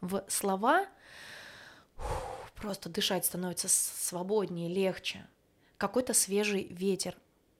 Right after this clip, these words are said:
ну, свежий воздух. Вот так я ощущала, а, ощущения свои, чувствовала себя, когда начала думать,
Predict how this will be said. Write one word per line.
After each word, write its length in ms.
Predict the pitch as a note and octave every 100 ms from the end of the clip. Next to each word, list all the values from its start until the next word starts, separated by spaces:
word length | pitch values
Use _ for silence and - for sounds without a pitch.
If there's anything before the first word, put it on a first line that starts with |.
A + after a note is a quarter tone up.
| -
ну, 200 | F#3 -
свежий 400 | - G#3 G3+ G3+
воздух. 420 | F3 F3+ E3+ F2 - _ _ _ - - -
Вот 120 | G3
так 260 | - B3 -
я 60 |
ощущала, 760 | F#3 - - G#3+ G#3+ F#3 F3 - _ -
а, 420 | F#3 F3 E3+ F3 - _ _ _ _ _ _ _ _ - _
ощущения 520 | F#3+ - - A#3+ C4 G#3
свои, 300 | G3 F#3 F3
чувствовала 500 | - G3+ - F3+ F3+
себя, 280 | - G#3+
когда 300 | B3+ F3+ F3+
начала 400 | G#3+ G3+ - G3
думать, 380 | F#3+ G#3+ A3 G3